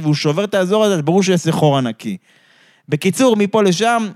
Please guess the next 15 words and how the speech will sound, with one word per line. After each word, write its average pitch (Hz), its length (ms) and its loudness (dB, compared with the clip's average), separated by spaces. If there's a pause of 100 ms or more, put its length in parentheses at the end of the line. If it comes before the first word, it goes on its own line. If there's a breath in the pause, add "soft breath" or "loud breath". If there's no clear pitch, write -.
נזק 196 380 2
ענקי 175 320 0
נגרם 175 320 2
למכונית 160 320 2
של 147 120 2
סיינס, 202 480 0
על 135 240 -2
המנוע 160 400 2
שלו 196 300 2
ולסוללה, 147 600 2
שכמו 151 260 -2
שאמרתי, 156 640 -2 (100)
אה, 120 260 -4
נמצאת 120 380 -4
בתחתית 143 680 -4